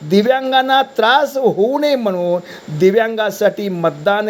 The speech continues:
केंद्र त्यांच्या घरी नेऊन मतदान घेऊन त्या सत्तेमध्ये गेलेल्या लोकप्रतिनिधींना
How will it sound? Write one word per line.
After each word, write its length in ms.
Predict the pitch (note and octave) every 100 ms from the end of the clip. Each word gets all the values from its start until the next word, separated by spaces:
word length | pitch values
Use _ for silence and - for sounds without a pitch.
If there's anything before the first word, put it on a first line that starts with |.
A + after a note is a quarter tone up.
| G#3 G3+
केंद्र 320 | G3 G3+ G#3
त्यांच्या 520 | G#3 G3 F#3+ F#3+ F#3
घरी 420 | D#3+ D#3 F3+ D#4
नेऊन 380 | D4 G#3 F3 F3 F#3 - - F3
मतदान 580 | F#3+ G#3 F3+ C#4+ D4+
घेऊन 600 | D#4 C#4 B3 A#3+ G#3+ F3+ F3 - _ -
त्या 220 | A3+ A3+
सत्तेमध्ये 840 | - G3+ - A#3+ A3+ A3 G#3 G#3+
गेलेल्या 760 | E3 C3+ F3 G3+ G#3 G#3 G3+
लोकप्रतिनिधींना 1300 | F#3+ D#3 E3+ B3 - G3+ G3+ G3 G3 G3 F#3+ F#3 F3+